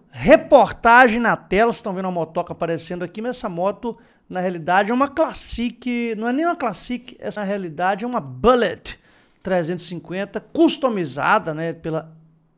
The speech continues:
Amor Customs, Customs, que <laughs> deve ser uma empresa lá da Ch-, da, ih, fala da China, da Índia, né, papai? E não é essa moto aí, não tem nada a ver com ela, tá? Mas o título é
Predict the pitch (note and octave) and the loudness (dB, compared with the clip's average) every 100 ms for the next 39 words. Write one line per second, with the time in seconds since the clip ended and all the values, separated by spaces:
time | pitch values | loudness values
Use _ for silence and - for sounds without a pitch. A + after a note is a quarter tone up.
0 | - C4+ A3+ F#3 F3 E3 D#3 - B3+ C#4+ | -2 0 0 0 0 -2 -6 -4 -2 -2
1 | - F3 D3+ C#3 C3 - - _ _ _ | -2 -6 -6 -6 -10 -14 -18 _ _ _
2 | _ - C#4+ C4+ - D#3 C#3+ C#3 C3 - | _ -2 0 0 -2 -6 -6 -8 -8 -8
3 | D#3+ E3+ D#3+ - - A#3 F#3 D3+ D#3 F#3+ | -4 -2 0 0 4 4 2 -2 0 2
4 | F3 D#3 D#3 - - _ F3 F3 F#3 G#3+ | 2 -2 -8 -20 -20 _ -6 2 6 6
5 | - - D3+ F#3 D#3+ - - - E3+ D#3 | 4 -6 0 0 0 -4 -10 -6 -2 -2
6 | C3 D#3+ D3+ C#3 C3+ C3+ - C#3+ - _ | -2 -8 -8 -8 -8 -8 -8 -10 -14 _
7 | E3 B3+ A3+ A#3 D#4 C#4+ G#3 A3+ A#3 G3 | 6 8 8 6 6 4 2 2 0 -2
8 | D#3 D3 D3 D3 - - - - A3 A3 | -4 -2 -2 -4 -8 -20 -20 -14 -6 -4
9 | A3 G#3+ G3+ F#3+ F3+ A#3+ A3 G3+ G#3 D#3+ | -2 -2 -2 0 0 0 0 0 0 -2
10 | D#3 C3+ C3 D#3+ E3 D3 D#3+ C3 B2 - | -4 -8 -8 -4 -2 -4 -8 -12 -12 -6
11 | F3+ F3+ _ _ _ A#3+ D#4+ D#4 D4 - | -6 -6 _ _ _ 4 6 6 4 0
12 | C#4 C#4+ C#4+ C#4 C#4 - - G#3 G#3+ G#3 | -4 -4 -4 -4 -4 -6 -6 -2 0 0
13 | G#3 G3+ | 0 -2